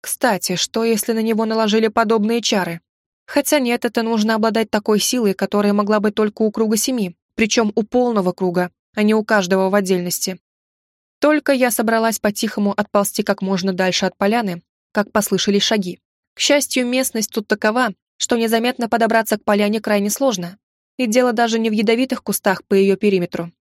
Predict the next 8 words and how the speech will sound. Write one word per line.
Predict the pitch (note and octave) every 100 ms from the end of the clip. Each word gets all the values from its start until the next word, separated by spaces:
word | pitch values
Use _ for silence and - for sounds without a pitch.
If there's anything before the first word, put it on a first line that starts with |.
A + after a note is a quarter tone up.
| _ _ _
Тут | - D4+
вообще | A#3 C4+ C4+ E4+
кустов | D#4 G3 - F3+ -
много. | F#3 F3 E3+ - _ _ -
За | G#3 B3
ветки | D#4+ - C4+
обязательно | A#3+ A#3 B3+ A3+ F#3+
зацепишься. | F3+ F#3 - - F3+